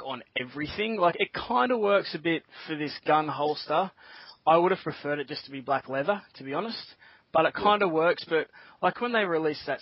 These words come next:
Speaker 1: set of knives and the blades had the artwork on 'em, I just think that looks terrible. I'd much prefer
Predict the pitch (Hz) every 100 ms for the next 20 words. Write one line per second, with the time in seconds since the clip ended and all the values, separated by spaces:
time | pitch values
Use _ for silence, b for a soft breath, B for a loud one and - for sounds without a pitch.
0 | - 151 143 131 131 165 233 233 - 156
1 | 143 131 135 147 185 190 170 139 131 143
2 | 180 196 190 226 302 302 - b b b
3 | - 262 - 151 139 123 113 - - 131
4 | 135 139 113 139 165 160 175 - 170 -
5 | 147 147 151